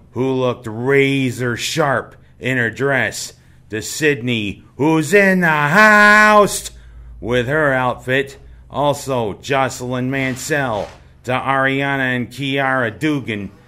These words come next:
And also to Olivia, spelled with an A phonetically, Christensen. All of you young ladies look good, and all of you gentlemen look good. But why do you wear sneakers with tuxedos?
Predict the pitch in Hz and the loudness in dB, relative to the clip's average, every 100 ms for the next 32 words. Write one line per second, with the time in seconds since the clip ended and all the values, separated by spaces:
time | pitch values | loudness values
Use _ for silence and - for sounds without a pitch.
0 | _ _ - 123 139 139 143 139 135 123 | _ _ -10 -4 -2 -2 -2 -4 -4 -2
1 | 117 - - 131 131 127 131 143 131 120 | -2 -6 -8 -2 0 0 -2 -2 -2 -2
2 | 113 98 - - - - - - 135 123 | -2 -4 -10 -20 -20 -16 -14 -4 0 0
3 | 120 123 117 113 120 147 135 110 95 - | 0 -2 0 -2 -2 0 0 -2 -6 -12
4 | 131 127 135 147 120 - 113 95 95 - | -6 -2 0 0 0 -4 -6 -6 -6 -12
5 | - 170 160 - 123 107 - 123 90 78 | -8 -2 -2 -4 -8 -8 -6 -4 -4 -8
6 | - - - - - - - 135 143 131 | -20 -20 -20 -20 -20 -12 -2 2 2 2
7 | 120 127 120 131 131 127 131 135 131 123 | -2 -4 -2 -2 -2 -2 -2 -2 -2 -4
8 | 101 127 123 90 107 143 123 104 - - | -4 -4 -4 -6 -2 0 0 -4 -8 -20
9 | - - 90 120 143 139 131 131 120 156 | -20 -20 -6 -2 0 0 -2 -4 -4 0
10 | 156 143 123 113 110 107 - 135 117 87 | 0 0 -2 -4 -4 -8 -6 -4 -2 -4
11 | - - - - 139 147 160 160 151 131 | -10 -18 -18 -8 -6 -4 -2 -2 -2 -4
12 | 127 117 104 - 123 110 107 104 98 107 | -2 -2 -4 -6 -6 -6 -4 -6 -4 -6
13 | 98 113 95 - 104 101 101 113 113 - | -6 -8 -8 -10 -10 -8 -6 -6 -8 -14